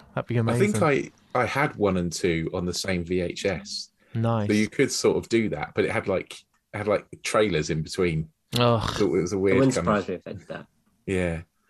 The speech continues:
Speaker 1: Isn't it weird that you used to get trailers? Like, 'cause you've got Blu-ray now, four K and streaming, you don't have it, but, like, you put it on, there'd be, like, six or seven <laughs> trailers, like, fast forward,
Speaker 2: <laughs>
Speaker 1: fast forward, fast forward.
Speaker 3: All
Speaker 1: Come on.
Speaker 3: rubbish as well.
Speaker 1: All rubbish. Nothing to do with the title.
Speaker 2: No,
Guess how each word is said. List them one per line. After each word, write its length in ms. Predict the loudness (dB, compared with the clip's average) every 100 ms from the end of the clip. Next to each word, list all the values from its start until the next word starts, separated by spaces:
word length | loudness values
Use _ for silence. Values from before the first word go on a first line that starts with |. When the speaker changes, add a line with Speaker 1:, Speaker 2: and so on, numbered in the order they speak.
| -4
Speaker 1:
Isn't 120 | 0
it 60 | 2
weird 260 | 4 4 2
that 60 |
you 60 | -2
used 120 | -2
to 60 | -6
get 120 | -6
trailers? 640 | -4 0 0 0 0 0
Like, 220 | -2 0
'cause 160 | 0 2
you've 80 | 4
got 160 | 2
Blu-ray 320 | 4 6 6 4
now, 240 | 4 2
four 300 | 0 0 0
K 220 | 2 2
and 120 | 2 0
streaming, 520 | 0 2 2 0 -2 -8 -8
you 100 | 2
don't 140 | 4 4
have 160 | 4 2
it, 100 | 2
but, 120 | 0
like, 160 | 0
you 80 | -2 -2
put 160 | 0 0
it 80 |
on, 260 | 0 2 2
there'd 120 | 0
be, 80 | 0
like, 100 | 0
six 320 | 0 0 0
or 40 | 2
seven 340 | 2 4 4
<laughs> 60 | 4
trailers, 360 | 2 2 2
like, 120 | 0 2
fast 280 | 2 2
forward, 300 | 0 0 0
Speaker 2:
<laughs> 80 | 2
Speaker 1:
fast 180 | 0 0
forward, 240 | -2 0
fast 280 | 2 2 2
forward. 180 | 0 4
Speaker 3:
All 60 | 6
Speaker 1:
Come 40 |
on. 60 | 8
Speaker 3:
rubbish 360 | 6 4 2 0
as 120 | 2
well. 260 | 2 2 -2 4
Speaker 1:
All 320 | 8 10 10
rubbish. 340 | 8 6 4 6
Nothing 300 | 4 6 2
to 80 | 2
do 100 | 2
with 120 | 2
the 40 |
title. 560 | 4 4 6 4 0 -6 _ _ -6
Speaker 2:
No, 380 | -2 0 0